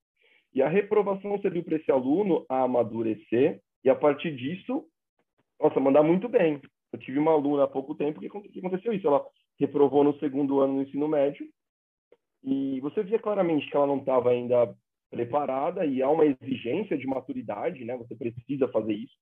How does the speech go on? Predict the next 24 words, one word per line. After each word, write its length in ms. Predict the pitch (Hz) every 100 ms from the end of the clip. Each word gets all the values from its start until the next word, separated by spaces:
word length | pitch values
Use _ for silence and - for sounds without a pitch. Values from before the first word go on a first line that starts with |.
| - _ _
precisa 240 | 110 -
passar. 400 | 123 117 - 110 - _ _ _ _ - _
Ela 180 | 120 127
não 240 | 131 160 190
foi, 160 | 165
ela 180 | 170 135
foi 140 | - 127
retida. 520 | 120 120 117 151 190 _ _ _ -
E, 180 | 139 135
e 140 | 135 143
o 200 | 135 143
segundo 420 | - 156 160 175
e 60 | 175
o 60 | 175
terceiro 760 | 185 - - 170 202 135 104 _
dessa 240 | 131 131
garota, 460 | 135 131 135 170 143 - _ _ _ -
assim, 300 | - 156 120 120
foram 280 | 123 143 165
excepcionais. 680 | 165 185 - 247 226 196 -
Ela 140 | -
mandou 260 | 135 139 156
muito 240 | 190 -
bem. 320 | 147 117 101